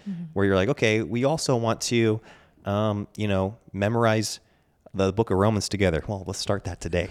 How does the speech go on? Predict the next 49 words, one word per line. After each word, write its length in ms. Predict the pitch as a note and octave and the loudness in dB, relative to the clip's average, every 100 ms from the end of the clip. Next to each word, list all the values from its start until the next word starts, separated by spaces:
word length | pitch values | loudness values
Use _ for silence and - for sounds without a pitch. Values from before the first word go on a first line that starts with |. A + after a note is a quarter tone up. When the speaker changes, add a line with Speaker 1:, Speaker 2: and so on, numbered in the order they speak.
| - | -6
Speaker 2:
<laughs> 120 | - | 4
You 100 | C#3+ | 4
know, 180 | - C3+ | 4 0
like, 140 | D3 - | -2 0
let's 140 | C3+ | 0
start 260 | - D3 A#2+ | 4 4 4
memorizing 580 | A#2 A#2+ A2 G#2 G#2 G#2 | 2 2 4 4 2 2
that. 100 | G#2 | 2
And 80 | B2+ | 0
all 80 | |
of 40 | B2+ | -4
a 40 | |
sudden 160 | - C3 | -4 -4
you're 100 | A#2 | -6
creating 500 | - A#2+ A#2 A#2 G#2 | -2 0 2 2 -2
a 40 | |
family 340 | - G#2 F#2+ E2+ | -4 -6 -4 -4
culture 480 | - A2 - F2 - - - - | -2 -2 0 -4 -4 -12 -16 -8
by 120 | F#2+ | -6
creating 260 | - G#2 G2+ | -2 -2 -2
that 100 | F2+ | -2
list 200 | G2 G2 | -4 -4
of 100 | F#2 | -4
one 100 | F2+ | -4
hundred 240 | F#2+ F2+ | -4 -6
things 380 | F2 F2 - - - | -6 -8 -10 -14 -10
to 120 | F2 | -8
be, 280 | D#2+ F2 D#2+ - | -6 -8 -8 -4
do, 100 | F2 | -2
or 80 | |
have. 220 | F#2 E2 - | -2 -4 -4
But 80 | |
I'm 60 | F#2 | -8
kinda 240 | - F#2 | -4 -4
digressing 480 | D#2 D#2+ D2+ D#2+ D#2 | -4 -6 -4 -6 -6
'cause 80 | D#2 | -12
we've 160 | E2+ - | -12 -8
talked 220 | F2+ - | -8 -6
about 200 | F2+ E2+ | -10 -6
that 220 | F2+ D#2+ - - - - _ _ _ - | -6 -6 -12 -20 -20 -20 _ _ _ -8
before, 340 | - D#3+ A#2 | -6 0 0
but 100 | F#2 | 0
I 80 | A#2+ | -2
do 160 | A#2+ D3 | 0 0
wanna 200 | C3 A#2 | 0 0
echo 260 | A#2+ - | -2 0
what 220 | G#2+ G2 - | 0 0 -2
you're 120 | F2+ | -6
saying. 440 | - A2+ G2 E2 | -4 -4 -4 -8